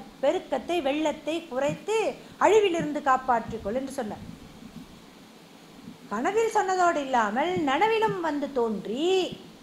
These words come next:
"இவ்வளவு தாமதப்படுத்தாதே, விரைந்து செல்" என்று சொன்னார்.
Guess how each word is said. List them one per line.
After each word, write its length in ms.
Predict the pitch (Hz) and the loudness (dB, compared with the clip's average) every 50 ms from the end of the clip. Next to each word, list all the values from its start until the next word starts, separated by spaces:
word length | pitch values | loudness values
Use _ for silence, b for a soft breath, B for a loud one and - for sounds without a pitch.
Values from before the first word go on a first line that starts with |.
| - - - - - - - - - - - - - | -20 -20 -20 -20 -20 -20 -20 -20 -20 -20 -20 -10 -2
"இவ்வளவு 560 | 254 330 339 339 392 427 440 427 415 370 392 | 0 0 0 4 4 4 6 6 4 2 2
தாமதப்படுத்தாதே, 1080 | - 320 285 339 392 427 403 403 403 370 339 339 - - 330 311 311 320 381 403 349 | 2 4 4 4 4 4 0 0 0 0 -2 -2 0 2 2 2 4 4 2 0 2
விரைந்து 500 | 269 294 320 381 427 440 427 403 403 403 | 2 4 4 4 4 2 0 0 0 -2
செல்" 520 | - - 320 294 302 302 302 285 247 - - - | 0 2 2 4 4 4 2 0 -2 -4 -4 -4
என்று 220 | 233 226 240 - | -4 -2 -2 -4
சொன்னார். 380 | - - 339 277 247 226 190 | -2 -2 -2 0 0 0 -2